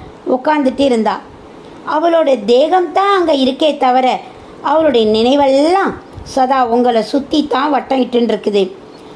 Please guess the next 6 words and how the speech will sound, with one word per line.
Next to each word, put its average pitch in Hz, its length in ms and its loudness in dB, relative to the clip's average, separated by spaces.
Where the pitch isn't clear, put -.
ஜனகனோட 370 600 2
மகள்ற 285 520 2
பெருமையும் 233 600 2
தசரதனுடைய 320 880 2
மருமகள்ற 339 720 2
பெருமையும் 247 640 2